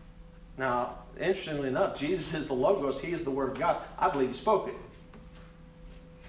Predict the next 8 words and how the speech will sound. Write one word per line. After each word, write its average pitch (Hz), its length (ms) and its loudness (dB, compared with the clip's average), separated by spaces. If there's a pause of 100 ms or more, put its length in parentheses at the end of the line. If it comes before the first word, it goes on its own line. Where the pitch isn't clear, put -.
(120)
But - 480 4 (380)
Jesus 185 500 2
would 139 320 0
take 135 240 -2
people 131 240 -2
to 131 120 -2
the 131 100 -6
Scriptures 139 560 -4